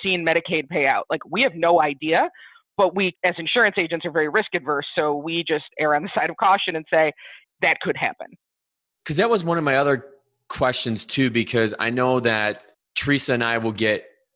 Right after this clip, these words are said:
Speaker 2: a letter, it seems like annually, like Blue Cross Blue Shield, who's our medical insurance provider, that we need to sign a piece of paper or something that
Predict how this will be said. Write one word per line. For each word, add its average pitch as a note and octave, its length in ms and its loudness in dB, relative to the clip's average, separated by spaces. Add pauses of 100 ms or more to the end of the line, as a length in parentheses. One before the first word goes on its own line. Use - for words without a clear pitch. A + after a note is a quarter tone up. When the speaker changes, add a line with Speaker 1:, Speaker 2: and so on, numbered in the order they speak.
(200)
Speaker 2:
a G#2+ 100 2
letter, A2+ 600 2
it A#2 60 -2
seems E3 220 0
like A2+ 240 -4
annually, A#2 460 0
like G#2 360 0
Blue C3 140 0
Cross A2+ 320 -2
Blue G#2+ 160 -4
Shield, G2 320 0
who's G#2+ 180 -2
our G2+ 200 2
medical G#2 400 -6
insurance G#2 360 -2
provider, F2 400 -4
that F#2 240 -2 (540)
we A#2+ 120 -2
need B2+ 200 0
to G#2+ 280 0 (460)
sign C3+ 340 0
a B2 60 0
piece C3+ 240 -2
of G#2+ 100 -4
paper A#2+ 380 -2
or G#2+ 60 2
something G#2 420 -4
that G2 380 -4